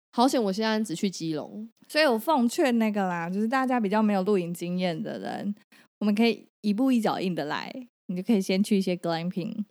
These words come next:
Speaker 2: 然后觉得，
Speaker 1: 对。
Speaker 2: 啊，好像可以的时候，啊，先去租一个露营车。哎，好像可以的话、啊，那我们去一些开车十分钟有seven的地方的营地，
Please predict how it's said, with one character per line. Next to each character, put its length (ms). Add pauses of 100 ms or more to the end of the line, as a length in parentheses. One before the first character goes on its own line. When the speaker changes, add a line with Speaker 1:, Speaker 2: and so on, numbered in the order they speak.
Speaker 2:
然 120
后 40
觉 80
得， 20
Speaker 1:
对。 0
Speaker 2:
啊， 200
好 80
像 100
可 140
以 80
的 100
时 80
候， 60
啊， 220
先 260
去 160
租 180
一 60
个 120
露 200
营 160
车。 320
哎， 160
好 80
像 160
可 160
以 80
的 80
话、 140
啊， 340
那 160
我 60
们 180
去 340 (220)
一 100
些 240 (180)
开 200
车 160
十 180
分 220
钟 140
有 100
seven 320
的 140
地 160
方 340 (220)
的 100
营 260
地， 320